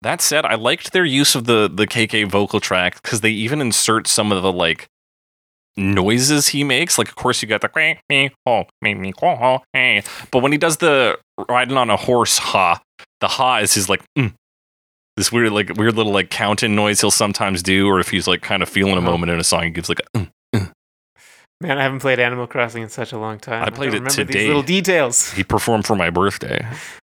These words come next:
Speaker 2: Oh, that's nice.
Speaker 1: <laughs> And he plays a little birthday song. It's quite sweet.
Speaker 2: Oh.
Speaker 1: Um,
Speaker 2: Shout out to the fact that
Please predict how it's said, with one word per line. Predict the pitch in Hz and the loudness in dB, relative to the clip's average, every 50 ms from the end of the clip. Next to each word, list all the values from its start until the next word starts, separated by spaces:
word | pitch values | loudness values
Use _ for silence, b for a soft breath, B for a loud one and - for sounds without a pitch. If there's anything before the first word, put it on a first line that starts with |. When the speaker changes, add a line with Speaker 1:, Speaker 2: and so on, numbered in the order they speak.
| _ _ | _ _
Speaker 2:
Oh, | - 226 160 120 | -2 0 0 2
that's | 117 151 156 - - | 0 0 -2 -4 -6
nice. | 110 98 104 113 - - - | -8 -8 -10 -12 -12 -10 -4
Speaker 1:
<laughs> | - | 0
And | 101 92 | 0 0
he | 90 | 0
plays | 90 - 107 95 87 | 0 0 0 0 2
a | 90 | 2
little | 90 90 | 0 0
birthday | 87 92 98 95 - - 78 80 | 2 2 0 0 2 0 -2 -2
song. | - - - - 80 | -2 -4 -6 -4 -6
It's | 85 - - | -6 -4 -2
quite | - 90 87 - | 0 0 0 0
sweet. | - 95 87 87 - - - - - | 0 0 0 0 -2 -6 -12 -12 -8
Speaker 2:
Oh. | 147 143 120 120 139 180 - _ _ _ _ _ _ _ _ _ _ _ _ _ _ _ _ _ 107 | -6 -6 -6 -8 -10 -16 -20 _ _ _ _ _ _ _ _ _ _ _ _ _ _ _ _ _ 0
Speaker 1:
Um, | 117 120 123 123 127 127 123 123 123 123 117 | 2 4 4 4 4 4 2 2 0 0 0
Speaker 2:
Shout | 113 - 139 135 147 | 0 0 2 2 0
out | 151 147 | 2 0
to | 156 143 | 0 0
the | 139 | 0
fact | - 156 143 139 - | 0 0 0 0 2
that | 165 147 147 | 0 0 0